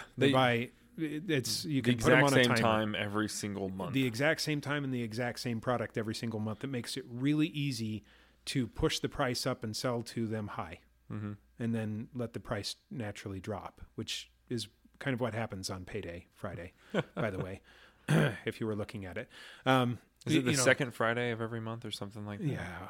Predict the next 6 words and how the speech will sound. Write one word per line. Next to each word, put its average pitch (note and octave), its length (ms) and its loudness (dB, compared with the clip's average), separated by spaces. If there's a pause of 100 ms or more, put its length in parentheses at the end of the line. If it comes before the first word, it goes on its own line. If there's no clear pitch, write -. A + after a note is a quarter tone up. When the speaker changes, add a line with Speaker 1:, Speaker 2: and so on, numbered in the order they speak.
Speaker 1:
well, G#2 340 -4 (280)
yeah. G2 200 -4 (1200)
It's D3+ 180 2
payday G#2 380 -4
Friday. F2 400 -8 (200)
Speaker 2:
Yeah. A2+ 120 -4